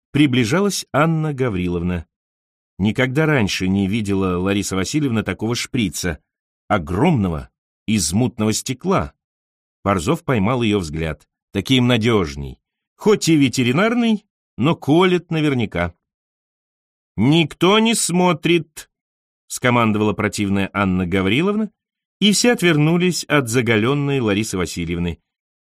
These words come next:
Тем не менее, укол был сделан мастерски. Лариса Васильевна успокоилась и закуталась в одеяло. Верзила у стены начал историю про столяра — которому мать не позволяла перестелить крышу.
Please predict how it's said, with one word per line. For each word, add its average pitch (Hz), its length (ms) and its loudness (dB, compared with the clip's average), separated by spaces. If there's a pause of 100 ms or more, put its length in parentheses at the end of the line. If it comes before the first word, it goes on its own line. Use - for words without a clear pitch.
Тем 156 180 4
не 147 80 6
менее, 160 480 4
укол 151 400 0
был 175 220 2
сделан 139 420 0
мастерски. - 920 -6 (1080)
Лариса 156 320 2
Васильевна 139 540 0
успокоилась 190 840 -2 (340)
и 170 100 0
закуталась 123 680 -4
в 104 40 -4
одеяло. 73 560 -6 (600)
Верзила 185 500 2
у 196 80 4
стены 196 360 2
начал 214 420 2
историю 190 560 2
про 185 220 0
столяра — 147 760 0 (240)
которому 143 440 4
мать 139 580 2
не 151 240 2
позволяла 120 680 0
перестелить 127 600 -2
крышу. 69 640 -8